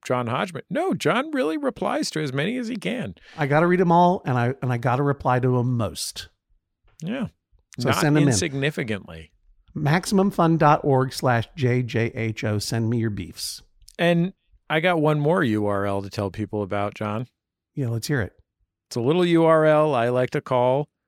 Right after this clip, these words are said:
Speaker 1: turtwigsforshuka dot fun.
Speaker 2: Turtwigs for shuka dot fun.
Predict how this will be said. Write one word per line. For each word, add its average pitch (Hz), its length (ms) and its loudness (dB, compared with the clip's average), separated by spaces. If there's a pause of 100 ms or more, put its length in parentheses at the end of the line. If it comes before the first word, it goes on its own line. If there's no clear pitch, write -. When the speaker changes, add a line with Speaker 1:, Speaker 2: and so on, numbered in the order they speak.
(280)
Speaker 1:
turtwigsforshuka 143 1400 -2
dot 101 300 -4
fun. 80 320 -6 (1200)
Speaker 2:
Turtwigs 214 580 2
for 175 180 2
shuka 170 600 2
dot 143 280 0
fun. 110 500 0